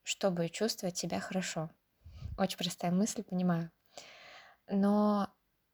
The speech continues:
я здесь говорю о том, на чем находится мой фокус. То есть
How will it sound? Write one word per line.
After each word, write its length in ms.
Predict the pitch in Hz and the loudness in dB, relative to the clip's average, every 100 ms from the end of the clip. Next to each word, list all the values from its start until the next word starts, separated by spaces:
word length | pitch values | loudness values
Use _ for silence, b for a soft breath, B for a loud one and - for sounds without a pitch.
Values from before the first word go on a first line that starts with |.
| _ - | _ -2
я 240 | 208 214 | 4 4
здесь 200 | 202 202 | 6 4
говорю 320 | 196 190 214 | 4 4 4
о 100 | 208 | 4
том, 400 | 185 226 277 330 - | 0 0 0 0 -6
на 140 | - 190 | -2 0
чем 320 | - 233 226 | 2 4 6
находится 500 | 208 - 208 196 - | 4 4 0 0 2
мой 200 | 185 190 | 4 4
фокус. 640 | 190 - 202 - 151 - - _ _ b b b _ | 2 4 4 2 -4 -6 -8 _ _ b b b _
То 180 | 233 | 2
есть 360 | 196 170 - - | 2 2 -4 -6